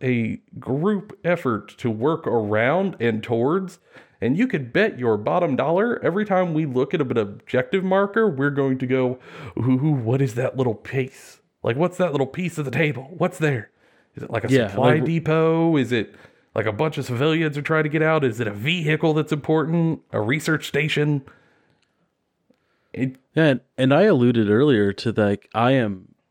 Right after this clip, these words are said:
Speaker 2: building terrain pieces to fit a board that I'm going to build for a planet to tell a narrative with that ma-, matches with my force. That will, m-, you know, work with one of the other people I'm gonna play with a lot,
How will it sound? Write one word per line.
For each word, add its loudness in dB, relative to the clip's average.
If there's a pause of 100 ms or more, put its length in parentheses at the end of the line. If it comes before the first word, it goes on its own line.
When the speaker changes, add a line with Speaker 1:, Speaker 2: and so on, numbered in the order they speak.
(120)
Speaker 2:
building 2
terrain 2
pieces -10
to -4
fit 0
a -10
board 0
that -6
I'm -6
going -8
to -10
build 2
for -4
a -4
planet -4
to -12
tell -2
a -4
narrative -6
with -2
that -8 (180)
ma-, -2
matches -4
with -14
my -14
force. -10 (760)
That 2
will, 4
m-, -2 (320)
you 0
know, 0
work 2
with -2
one -6
of -6
the -4
other -6
people -10
I'm -10
gonna -12
play 2
with 2
a -6
lot, -2